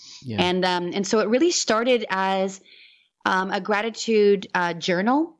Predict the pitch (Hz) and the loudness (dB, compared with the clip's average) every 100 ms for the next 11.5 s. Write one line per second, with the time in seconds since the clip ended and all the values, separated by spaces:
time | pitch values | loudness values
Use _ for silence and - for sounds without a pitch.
0 | - 202 226 214 240 226 190 262 269 208 | -4 0 0 0 0 0 0 0 2 2
1 | 190 180 202 185 190 180 180 190 196 - | 2 0 0 2 2 0 -2 -4 -4 -4
2 | 214 220 202 - - 139 170 165 220 214 | -4 -2 -2 -2 -6 -4 -4 -2 2 2
3 | 233 233 233 233 190 190 190 196 - 196 | 4 4 6 4 4 0 0 -2 -2 0
4 | 170 165 175 175 185 180 170 160 - 165 | 2 0 2 4 2 2 0 0 0 0
5 | 160 - - - - - 190 185 180 180 | -2 -10 -16 -18 -18 -6 -2 0 0 0
6 | 190 185 180 196 190 - - - 196 - | -2 -4 -4 -4 -4 -6 -6 -2 -2 -4
7 | _ 185 170 165 180 208 277 320 196 202 | _ -2 -2 0 0 2 0 -2 -2 0
8 | 196 196 185 180 180 180 170 185 196 185 | -2 -4 -2 0 0 -2 0 0 0 -2
9 | 160 - 175 160 170 156 - - 285 302 | -4 -6 -8 -2 -2 -2 -8 -10 -2 0
10 | 359 381 269 247 208 - 226 208 - 202 | 2 0 0 0 -2 -2 -2 -2 -2 -4
11 | 196 - 196 214 277 | -4 -2 0 2 0